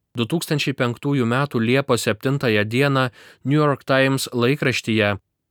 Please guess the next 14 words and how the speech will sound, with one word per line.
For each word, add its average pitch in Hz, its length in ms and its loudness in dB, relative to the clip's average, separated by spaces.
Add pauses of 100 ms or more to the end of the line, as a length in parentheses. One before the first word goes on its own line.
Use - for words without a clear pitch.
(140)
ar 107 160 -2
bent 131 240 0
karštos 127 480 -2
polemikos, 113 800 0
kurios, 113 460 0 (500)
tiesa, 135 540 0
gali 123 420 0
būti 131 320 -2
gana 120 300 2
produktyvios 139 800 -2
ir 120 160 -6
toliau 113 320 0
pastumėti 127 640 -2
diskusiją? 107 880 -2